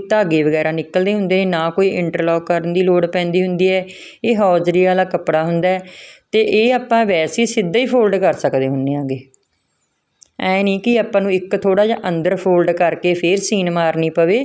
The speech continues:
ਤੇ ਉਹ ਆਪਾਂ ਨੂੰ ਦੇਖੋ ਇਸ ਤਰ੍ਹਾਂ ਹੀ ਸੀਨ ਮਾਰਨ ਦੀ ਲੋੜ ਨਹੀਂ ਪੈਂਦੀ। ਇਹ ਆਪਾਂ ਸਿੱਧੀ ਸੀਨ ਮਾਰਾਂਗੇ ਤੇ ਇੱਕ ਸੀਨ ਦੇਖੋ ਇਹ ਮਾਰਨ ਤੋਂ ਬਾਅਦ, ਉਸ ਤੋਂ ਬਾਅਦ ਆਪਾਂ ਪੈਰ ਪੈਰ ਦੀ ਇੱਕ ਸੀਨ ਇਹਦੇ ਨਾਲ ਹੋਰ ਲਗਾਵਾਂਗੇ,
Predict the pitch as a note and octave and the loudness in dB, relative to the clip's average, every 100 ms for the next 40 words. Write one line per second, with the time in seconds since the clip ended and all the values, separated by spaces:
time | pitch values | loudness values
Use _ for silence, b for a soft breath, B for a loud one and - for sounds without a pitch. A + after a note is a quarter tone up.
0 | - B B B - G#3 G#3 A3 - F#3+ | -6 B B B 0 2 4 0 0 0
1 | A3 C4 B3+ A3+ G#3+ G3+ B3 B3 G#3 G#3+ | 2 0 0 0 0 0 2 2 0 0
2 | G3 F#3+ F3 F#3 F3+ F3 E3+ E3+ E3+ D#3+ | 0 0 0 0 2 2 2 0 2 2
3 | D#3 D3+ - C#3 C3+ D#3 D#3 F#3 F#3+ F#3+ | 2 -2 -2 -2 0 4 4 4 0 -2
4 | F#3+ F#3 F3 D3 A3+ A#3+ A3 F#3+ F3 D3 | -4 -2 -4 0 0 2 0 0 0 0
5 | D3+ E3 G3 G#3 G3+ B B B - - | 0 0 0 0 -8 B B B -6 -2
6 | G#3+ G#3+ C4+ C4 B3 A3 G3+ F#3+ A#3+ G#3+ | -2 -2 -4 0 0 2 0 0 0 2
7 | G3 F3+ E3+ E3+ E3+ E3+ D#3 D3+ F#3 G3+ | 2 2 2 0 0 2 2 2 2 0
8 | - F#3+ F#3 - E3+ D#3+ E3 F3+ F3+ F3+ | -2 -2 0 0 2 2 2 0 0 -2
9 | F#3 E3+ F#3 G3 G3+ F#3 E3 F3+ F3 F3 | 0 0 0 0 0 0 0 0 0 0
10 | E3+ F3+ E3 E3 D#3+ F#3+ F3+ E3 D#3 D#3 | -2 0 0 0 0 0 0 -2 0 2
11 | E3 E3+ F3 F3+ F#3 F#3 | 2 0 -2 -2 0 0